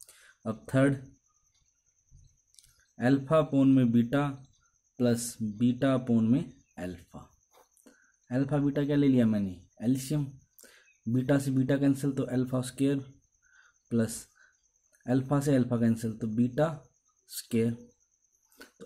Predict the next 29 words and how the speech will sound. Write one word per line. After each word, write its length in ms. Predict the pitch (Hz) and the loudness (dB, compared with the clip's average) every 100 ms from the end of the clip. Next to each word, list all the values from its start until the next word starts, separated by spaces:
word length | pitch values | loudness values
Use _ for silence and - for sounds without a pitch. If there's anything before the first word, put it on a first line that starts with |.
| - | -4
अल्फा 280 | 127 127 139 | -2 -2 -6
स्क्वायर 260 | - 143 135 | -4 -4 -4
प्लस 240 | 135 123 | -6 -4
बीटा 280 | 127 123 127 | -2 0 -2
स्क्वायर 260 | 123 131 123 | -4 -4 -2
की 60 | |
वैल्यू 220 | 131 127 127 | 0 0 0
क्या 120 | 135 | 0
हो 140 | 110 | -2
जाएगी, 400 | 95 92 85 82 - _ _ - - _ _ _ _ _ _ _ _ _ _ _ _ _ _ - | -2 -6 -8 -14 -20 _ _ -20 -20 _ _ _ _ _ _ _ _ _ _ _ _ _ _ -12
इसकी 280 | 120 - 123 | -12 -4 -2
वैल्यू 260 | 123 123 | 0 0
हो 80 | 113 | 0
जाएगी 280 | 104 104 110 | -2 -4 -2
मेरे 200 | 110 110 | -2 -4
पास, 320 | 110 110 117 151 - _ | -6 -6 -6 -8 -12 _
जो 100 | 113 | 2
हमने 180 | 117 117 | 6 8
अभी 160 | 117 123 | 8 6
भी 120 | 120 | 6
निकाल 280 | 107 101 98 | 4 -2 -4
ली 120 | 95 | -4
थी, 140 | 101 104 - _ _ _ _ _ _ _ _ | -6 -10 -14 _ _ _ _ _ _ _ _
अल्फा 340 | 113 123 123 139 | -2 -2 0 -4
प्लस 360 | 135 120 131 131 - _ _ _ _ _ _ _ _ _ _ _ - | 0 0 0 -4 -14 _ _ _ _ _ _ _ _ _ _ _ -14
बीटा 560 | 104 104 120 117 120 117 | -12 -2 0 0 -2 -2
का 140 | 123 | -4
स्क्वायर 400 | - - 127 131 - _ _ _ _ _ _ _ _ _ _ _ | -6 -6 -4 -4 -10 _ _ _ _ _ _ _ _ _ _ _
माइनस 560 | 117 113 113 107 101 | -2 2 2 0 -4